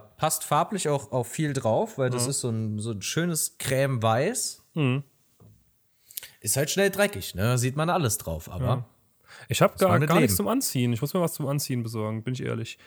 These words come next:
Speaker 2: Du brauchst auch bald, oder? Gehst jetzt, gehst du auf die, das können wir grad mal klären, das weiß ich wirklich nicht. Gehst du auf die Tolkien-Tage?
Speaker 1: Das weiß ich noch nicht.
Speaker 2: Das ist
Speaker 1: Ähm,
Speaker 2: schon bald, ne?
Speaker 1: aber wir könnten eigentlich schon mal hin.
Speaker 2: Ich, bei, für mich ist es halt wirklich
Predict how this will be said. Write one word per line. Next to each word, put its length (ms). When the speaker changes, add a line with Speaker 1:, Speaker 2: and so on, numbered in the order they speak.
Speaker 2:
Du 100
brauchst 260
auch 120
bald, 240
oder? 280
Gehst 160
jetzt, 260
gehst 160
du 60
auf 80
die, 180
das 160
können 140
wir 80
grad 120
mal 100
klären, 160
das 120
weiß 200
ich 80
wirklich 280
nicht. 240
Gehst 180
du 60
auf 100
die 200
Tolkien-Tage? 840
Speaker 1:
Das 160
weiß 240
ich 100
noch 120
nicht. 360
Speaker 2:
Das 220
ist 80
Speaker 1:
Ähm, 40
Speaker 2:
schon 100
bald, 360
ne? 140
Speaker 1:
aber 380
wir 100
könnten 380
eigentlich 420
schon 160
mal 140
hin. 260
Speaker 2:
Ich, 340
bei, 160
für 100
mich 120
ist 100
es 60
halt 140
wirklich 280